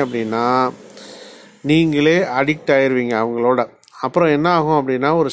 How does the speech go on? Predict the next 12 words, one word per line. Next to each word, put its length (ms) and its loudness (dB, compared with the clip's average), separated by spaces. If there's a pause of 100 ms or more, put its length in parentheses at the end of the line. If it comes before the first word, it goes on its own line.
ஸ்டேஜுக்கு 440 0
மேல 280 0
அவங்க 480 2
அதை 200 2
உங்களை 320 0
dominate 500 2
பண்ணி 520 -4 (400)
அந்த 320 2
தொழிலை 560 2
உங்கள்கிட்ட 320 0
இருந்து 260 -2
கையகப்படுத்துவாங்க. 920 0